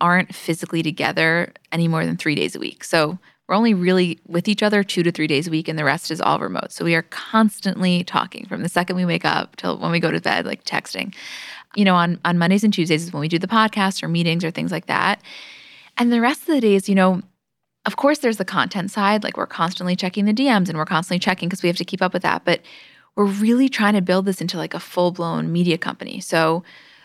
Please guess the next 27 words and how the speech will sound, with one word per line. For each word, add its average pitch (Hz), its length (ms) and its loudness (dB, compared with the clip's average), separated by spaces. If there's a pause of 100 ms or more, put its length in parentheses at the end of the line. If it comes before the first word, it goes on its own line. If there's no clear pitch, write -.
(160)
there's 214 140 -4
just 226 140 -4
a 208 60 2
lot 202 300 2
of 196 80 2
meetings, 202 320 4
a 180 60 -2
lot 180 160 2
of 190 60 -4
phone 190 240 0
calls, 170 220 0
a 170 60 -4
lot 175 200 2
of, 185 120 0
like, 165 260 0 (160)
outreach 185 440 0
to 180 100 -2
brands 170 500 2
and, 87 240 -6
and 170 220 -2
just 180 180 -4
figuring 180 380 2
out 165 160 0
how 190 340 2
to 180 80 4
make 175 320 0
this - 380 -4